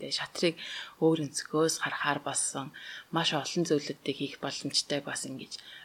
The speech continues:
ойлгож ирсэн байгаа юм л да. Тэгээд, а, сүүл рүүгээ ингэж шатрын нэлээд буцаад яриа руугаа ороход, тэгээд шатрын арга барил, тэг, хүн болгон шатар тоглодог хүмүүсийн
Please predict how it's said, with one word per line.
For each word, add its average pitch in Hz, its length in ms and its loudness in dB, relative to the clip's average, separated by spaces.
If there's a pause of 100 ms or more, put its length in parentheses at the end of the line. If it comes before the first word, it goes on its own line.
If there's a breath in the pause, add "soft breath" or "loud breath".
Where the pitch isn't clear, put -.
(120)
ойлгож 147 320 -2
ирсэн 139 240 2
байгаа 127 240 -6
юм 123 80 -8
л - 80 -6
да. 147 140 2 (580 loud breath)
Тэгээд, 175 320 6
а, 143 400 6
сүүл - 320 2
рүүгээ 165 160 6
ингэж 147 160 4
шатрын 180 320 6
нэлээд 151 800 0
буцаад 151 320 6
яриа 147 240 8
руугаа 143 240 0
ороход, - 240 -6 (320 loud breath)
тэгээд - 240 4
шатрын 185 400 6
арга 143 240 2
барил, 147 240 4
тэг, 214 240 -2
хүн 196 160 4
болгон 156 240 6
шатар - 320 2
тоглодог 156 400 2
хүмүүсийн 139 560 -6